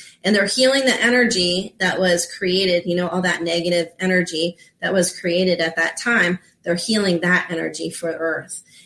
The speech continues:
And it's such a cool gift. So that one's a really neat gift too. So you hear about people, you know, like animal communications, like me, I can hear animals and trees and all kinds of stuff. And, um, so that's another one. Another one is reading cards.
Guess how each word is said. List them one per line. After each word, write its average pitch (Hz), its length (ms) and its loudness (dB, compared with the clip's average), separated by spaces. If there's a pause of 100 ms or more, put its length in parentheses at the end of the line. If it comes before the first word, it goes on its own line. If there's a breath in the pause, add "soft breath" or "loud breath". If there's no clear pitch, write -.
And 202 120 2
it's - 160 2
such 226 360 2
a 190 100 -2
cool 190 240 2
gift. 156 500 -4
So 208 140 4
that 233 220 6
one's 277 160 4
a 254 100 6
really 208 320 4
neat 185 300 4
gift 170 320 0
too. 233 340 2 (380 loud breath)
So 254 160 4
you 254 160 4
hear 311 280 4
about 247 220 0
people, 185 240 2
you 180 80 2
know, 175 140 4
like 170 200 2
animal 185 280 2
communications, 196 920 -4
like 165 220 -4
me, 202 400 0
I 190 60 -12
can 185 180 -2
hear 180 340 0
animals 175 520 2
and 160 360 -2
trees 170 380 0
and 165 260 -8 (260)
all 147 80 -8
kinds 160 280 -2
of 147 100 0
stuff. - 320 -6 (400 loud breath)
And, 208 360 4
um, 180 460 2 (300)
so - 140 0
that's 208 260 4
another 180 320 4
one. 233 240 4
Another 190 460 2
one 185 240 4
is 175 260 0
reading 180 400 0
cards. 165 880 -2